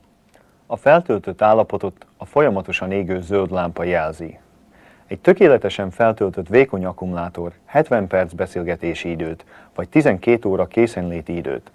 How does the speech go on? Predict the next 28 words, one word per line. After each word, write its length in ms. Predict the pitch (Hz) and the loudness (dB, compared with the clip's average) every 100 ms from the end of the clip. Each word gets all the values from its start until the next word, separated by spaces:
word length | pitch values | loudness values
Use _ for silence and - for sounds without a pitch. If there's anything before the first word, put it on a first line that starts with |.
| - | -14
a 80 | - | 0
szupervékony 680 | - - 139 117 110 104 | 4 8 8 6 4 2
akkumulátor 600 | 104 104 98 98 90 95 87 | 0 -2 0 0 0 -4 -4
pedig 340 | 92 92 87 | -2 -2 -2
ötven 360 | 147 - 90 82 | 0 0 -2 -2
perc 240 | 82 82 | -4 -2
beszélgetési 760 | 87 87 90 85 82 85 - 87 | -4 -2 -2 -2 -2 -4 -4 -4
időt, 280 | 87 87 - - - | -4 -6 -12 -20 -14
vagy 180 | - 101 | -2 0
nyolc 320 | 101 143 135 | 4 2 2
óra 180 | 101 95 | 2 0
készenléti 640 | - 104 104 90 87 85 92 | 2 -2 -2 -4 -4 -4 -2
időt 280 | 90 90 | 0 -2
biztosít. 600 | - 87 82 - 57 - - - - - | -4 -6 -6 -8 -10 -14 -20 -20 -16 -4
Amennyiben 500 | 104 107 104 98 107 | 2 4 4 4 6
nagyobb 320 | 160 170 - | 8 6 6
teljesítményű 680 | 95 87 - 87 90 87 87 | 4 4 0 -6 -4 -2 -2
akkumulátorra 680 | 82 92 92 85 85 85 82 | -2 -4 -4 -4 -4 -4 -2
van 160 | 85 | -4
szüksége, 600 | - 95 - 90 85 82 - _ _ | -6 -8 -4 -4 -2 -4 -8 _ _
cégünknél 540 | - 147 139 117 110 | 4 6 4 2 2
megvásárolhatja. 1160 | 101 92 78 76 - 73 67 62 64 - 57 - _ _ _ _ _ _ | 2 2 0 -4 -4 -6 -4 -6 -10 -8 -10 -10 _ _ _ _ _ _
Helyezze 340 | - 180 131 101 | 4 6 6 4
fel 200 | - 95 | 2 2
az 120 | 95 | 2
akkumulátort 720 | 117 123 110 101 95 92 90 | 2 2 0 0 -2 -6 -8
a 40 | 90 | -8
készülékre. 760 | - 87 - 76 60 - - | -4 -4 -4 -10 -10 -10 -12